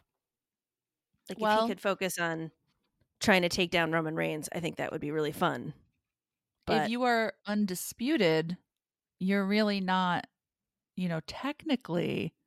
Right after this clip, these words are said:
Speaker 2: you're not subject to the boundaries of brands.
Speaker 1: That's true.
Speaker 2: So
Speaker 1: I'm never gonna remember that. You'll have to probably tell me that five hundred times.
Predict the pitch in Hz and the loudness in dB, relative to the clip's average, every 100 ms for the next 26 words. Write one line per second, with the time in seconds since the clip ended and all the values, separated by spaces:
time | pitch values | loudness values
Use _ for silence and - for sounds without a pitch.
0 | _ _ - 175 180 185 - 196 196 175 | _ _ -4 0 0 -2 -4 -4 -4 -2
1 | 160 - - - 165 156 156 151 151 156 | -6 -6 -18 -10 -8 -6 -6 -4 -2 -2
2 | 156 147 147 151 147 - 156 160 175 _ | -2 -4 -6 -10 -12 -14 -12 -14 -18 _
3 | - - _ _ _ _ _ 170 - - | -20 -20 _ _ _ _ _ -14 -14 -10
4 | - 151 160 _ _ _ _ _ - 208 | -6 -6 -8 _ _ _ _ _ -12 -6
5 | 196 160 165 _ _ _ _ _ _ - | -4 -6 -10 _ _ _ _ _ _ 2
6 | 202 196 196 180 160 160 156 165 151 151 | 6 8 8 6 4 2 2 0 -2 -4
7 | - 180 180 170 170 156 151 160 151 151 | -6 -8 -8 -10 -8 -8 -8 -8 -8 -6
8 | 151 - 147 160 151 156 160 156 170 - | -6 -4 -4 -2 -4 -2 -4 -4 -6 -10